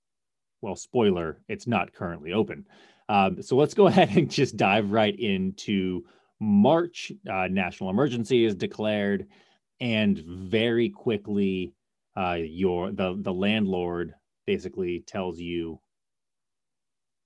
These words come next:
your time is limited, right? Uh, does, who,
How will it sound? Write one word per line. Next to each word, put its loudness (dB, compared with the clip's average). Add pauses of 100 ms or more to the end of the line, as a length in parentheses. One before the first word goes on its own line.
(220)
your 2
time -2
is -8
limited, -8 (1300)
right? 0 (360)
Uh, -2 (920)
does, -2
who, -6